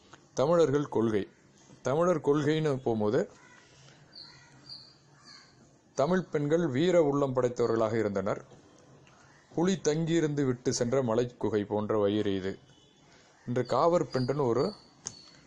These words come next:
பழந்தமிழ் ஒரு புத்தகம் அதை நமக்கு விளக்குது.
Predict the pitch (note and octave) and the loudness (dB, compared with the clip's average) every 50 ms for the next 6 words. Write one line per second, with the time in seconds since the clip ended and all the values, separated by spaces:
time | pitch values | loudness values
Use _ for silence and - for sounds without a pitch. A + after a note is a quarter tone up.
0 | - _ _ _ - - - B2+ C3+ D3 D3 B2+ - C3+ C#3 D#3 G3 A3+ - - | -20 _ _ _ -18 -4 -2 0 2 2 0 0 -2 -2 0 0 -2 -4 -8 -12
1 | - _ _ _ _ _ _ _ _ _ _ _ _ _ _ _ _ - - - | -20 _ _ _ _ _ _ _ _ _ _ _ _ _ _ _ _ -20 -20 -20
2 | - _ - G#2+ B2+ B2 A2+ A2+ - - C3 C3 - D3+ B2+ D3 D3+ C3+ A2+ A2+ | -20 _ -10 -6 -4 -4 -4 -6 -6 -12 -12 -2 -2 0 0 0 -2 -2 0 0
3 | B2 B2+ A#2+ G#2+ G#2+ G#2+ G#2 - C3+ B2+ A2 G#2 G#2+ G#2+ - G2 F#2 G#2+ C#3+ | 0 -2 -2 -4 -4 -4 -4 -4 -4 -4 -2 -2 -4 -4 -6 -6 -6 -6 -8